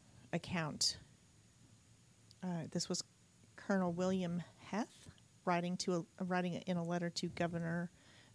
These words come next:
of Virginia, Edmund Randolph. So when they got to the hospital, he said, "The cry of barbarity and et cetera was soon spread. The young sons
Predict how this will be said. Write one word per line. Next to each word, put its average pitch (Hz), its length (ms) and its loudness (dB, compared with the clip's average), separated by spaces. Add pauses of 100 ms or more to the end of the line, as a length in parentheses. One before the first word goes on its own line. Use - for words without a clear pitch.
of 170 80 0
Virginia, 185 840 0 (240)
Edmund 175 420 0
Randolph. - 680 -6 (1200)
So - 120 -2
when 185 100 4
they 180 80 4
got 185 200 4
to 233 80 0
the 226 80 6
hospital, 165 460 0
he 165 80 0
said, 175 240 -2
"The 165 60 -2
cry 208 540 2
of 190 180 0
barbarity 175 880 2
and 185 120 2
et 160 140 -4
cetera 160 460 0
was 160 260 0
soon 185 380 4
spread. - 640 0 (500)
The 185 80 2
young 180 340 6
sons 190 380 4